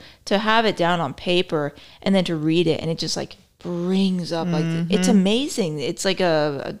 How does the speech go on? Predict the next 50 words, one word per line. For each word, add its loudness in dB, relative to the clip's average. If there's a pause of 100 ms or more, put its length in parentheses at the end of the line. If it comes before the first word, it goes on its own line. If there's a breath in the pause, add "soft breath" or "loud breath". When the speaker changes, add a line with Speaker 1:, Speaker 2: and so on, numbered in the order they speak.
Speaker 1:
biology -2
thing. -10
I -4
don't -2
know. -2
It's -8
so -4
cool. -6 (140)
Speaker 2:
Yeah, 4
I 4
do 4
enjoy 4
reading 2
back 0
over 2
things, -2 (320 soft breath)
especially 4
when 4
I 4
was 2
in -2
college. 2 (360 soft breath)
I 6
wa-, 6 (120)
I 6
will 8
say 4
in 2
college, 6
I 6
did 4
pretty 4
good 4
about 4
journaling. 0
I 2
journaled, 4 (880)
like, 0
every 4
few -2
days. -2
It 2
was 4
Speaker 1:
Mm. -6
Speaker 2:
pretty 6
often. 2
And 0
so 6
I 4
really, 6